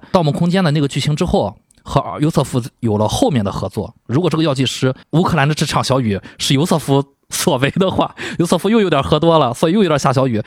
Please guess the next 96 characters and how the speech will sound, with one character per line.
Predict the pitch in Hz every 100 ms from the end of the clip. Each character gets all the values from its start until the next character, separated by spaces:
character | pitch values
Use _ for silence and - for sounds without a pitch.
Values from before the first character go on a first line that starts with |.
| - -
那 | 190
他 | 175 185
必 | -
然 | 156
是 | 175 156
和 | 135
尤 | 143
瑟 | 156
夫 | 127 123
进 | 165
行 | 143
了 | 139
后 | -
面 | 247
的 | 113
合 | - 101
作， | 113 - - - -
因 | 180
为 | 180
在 | 165
《盗 | 190
梦 | 156
空 | 151
间》 | 165
之 | 151
前 | 151 131
他 | 143
不 | 127
认 | 151
识 | 147
尤 | 110
瑟 | 104
夫， | 101 -
尤 | 135
瑟 | 156
夫 | 127
是 | 135 - 123 107 - - -
在 | 143
《盗 | 160
梦 | 147 139
空 | 147 147
间》 | 147
里 | 123
面 | 107 107
是 | 110 - 120 117 104
汤 | -
姆 | 147
哈 | 151
迪 | 135 101 - _ _ _
去 | -
给 | -
他 | 110
介 | -
绍 | 131 110
的， | 95 - _ _ _ _
所 | - 139
以 |
说 | - 127 - - _
他 | -
很 | 123 147
有 |
可 | 156
能 | 107 117
是 | - 117 98 - -
已 | 107
经 | 113 117 - -
回 | - 107
到 | 139
了 | 113
现 | - - 131
实 | -
的 | 113 113 -
生 | - 120
活 | - 82 - - - - _ _
啊。 |
当 | 123 202
然 |
这 | 196
是 | 196
我 | 156 135
一 |
种 | 143 143
美 | 139
好 | 170 117
的 |
愿 | 127 143
望， | 110
其 | -
实 | 214
这， | 233
当 | 208 240
然 | 247
这 | 220
不 | -
重 | 151 208
要。 | 117 90